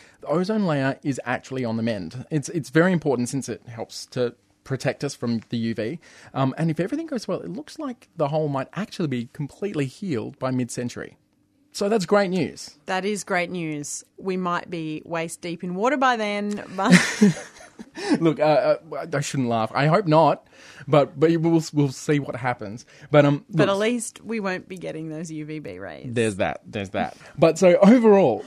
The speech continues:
Speaker 1: what, what I'm trying to get at here is, is both of these pieces of research were released on the same day.
Speaker 2: Mm-hmm.
Speaker 1: And, uh, they both involve the atmosphere, and they both involve, uh, things that humans have done. And one of them shows us that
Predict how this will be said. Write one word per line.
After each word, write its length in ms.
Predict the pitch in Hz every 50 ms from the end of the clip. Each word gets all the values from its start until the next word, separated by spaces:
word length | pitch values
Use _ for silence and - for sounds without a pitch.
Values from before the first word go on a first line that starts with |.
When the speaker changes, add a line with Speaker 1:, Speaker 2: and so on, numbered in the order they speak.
| - - 254 247 - _
Speaker 1:
what, 260 | 220 170 185 180 180
what 100 | 180 185
I'm 80 | 190 180
trying 140 | 160 160
to 60 | 139 120
get 140 | 123 110
at 140 | 110 113 -
here 180 | 117 127 123 123
is, 120 | 135 123
is 200 | 156 165 135 -
both 380 | 160 156 127 - - 156 170 -
of 80 | 175
these 180 | 147 147 131 120
pieces 220 | - - 131 - -
of 80 | 110 98
research 300 | 113 110 - 120 107 -
were 100 | 120 113
released 300 | 107 104 104 104 - 104
on 60 | 90
the 80 | 78 82
same 200 | - - 78 85
day. 160 | 80 73 - - - -
Speaker 2:
Mm-hmm. 180 | - 208 190 202 190
Speaker 1:
And, 300 | 165 143 139 135 131 131
uh, 160 | - 135 135
they 100 | 127 143
both 200 | 139 165 180 190
involve 300 | 156 139 110 120 131 147
the 100 | 143 143
atmosphere, 440 | 139 - 143 139 - - 147 180 233 - _ _ _
and 100 | 160 151
they 40 | 135
both 220 | - 147 170 -
involve, 460 | 202 180 156 127 123 123 110 - _ _ _ _ _ _ _
uh, 100 | 151 143
things 280 | 117 - - 165 170 156
that 180 | 135 - -
humans 280 | 160 160 170 175 160 -
have 140 | 135 123 113
done. 360 | 117 107 113 139 208 226 226 - _ _ _ _ _ _ _
And 440 | 143 139 131 123 123 123 131 135 - _ _ _ _
one 260 | 143 123 123 143 180
of 120 | 202 190
them 120 | - 180 156
shows 260 | - - 117 117 113
us 120 | 110 98 -
that 280 | - 123 107 - -